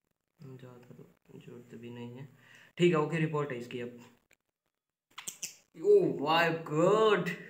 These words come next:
<laughs> अभी भी तंदुरुस्त है। <laughs> ओके, तो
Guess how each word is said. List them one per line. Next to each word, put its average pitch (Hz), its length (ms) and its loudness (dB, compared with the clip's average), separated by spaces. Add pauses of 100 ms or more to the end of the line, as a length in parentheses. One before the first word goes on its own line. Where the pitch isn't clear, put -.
(120)
<laughs> 190 680 -8
अभी 165 220 2
भी 202 100 4
तंदुरुस्त 190 540 2
है। 175 100 6 (920)
<laughs> - 60 -6 (1200)
ओके, 185 300 6
तो 214 160 6